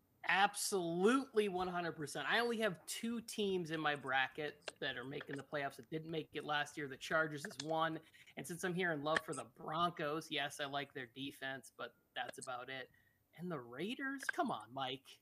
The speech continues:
You're still gonna get airtime with Willie, even if you don't say the Raiders. You don't have to do that. You guys are friends. Nobody believes that. Wait till December. Um, Chargers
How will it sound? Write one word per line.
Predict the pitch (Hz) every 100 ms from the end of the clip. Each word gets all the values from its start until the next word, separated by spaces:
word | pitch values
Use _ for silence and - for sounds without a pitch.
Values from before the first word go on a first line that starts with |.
| -
You're | 214 269
still | - 415
gonna | 392 254
get | 208
airtime | 196 202 202 190 170
with | 151
Willie, | 196 226 180
even | 185 196
if | 185
you | 254
don't | 427 -
say | - 196
the | 170
Raiders. | 147 143 147 135 131
You | 403
don't | 453
have | 453 440
to | 190
do | 165 196
that. | 233 320 392
You |
guys | 427 453
are | - 415 403 427
friends. | 330 190 - - - - - 403
Nobody | 427 285
believes | 180 165 143 156 156 139
that. | 131 131 170 202 -
Wait | 269 349
till | - 277
December. | - - - 147 170 156 135 127 - 740 719 554 440 -
Um, | 392 392 381 359 - - - -
Chargers | - 269 262 220 233